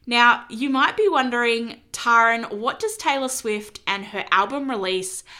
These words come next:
have to do with business?"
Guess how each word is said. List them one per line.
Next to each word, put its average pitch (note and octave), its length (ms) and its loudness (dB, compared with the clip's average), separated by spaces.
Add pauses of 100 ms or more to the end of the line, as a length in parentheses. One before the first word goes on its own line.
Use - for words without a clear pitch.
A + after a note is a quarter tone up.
(140)
have G3+ 320 -2
to G#3+ 140 -6
do F3+ 360 -10
with F3 400 -10
business?" - 760 -10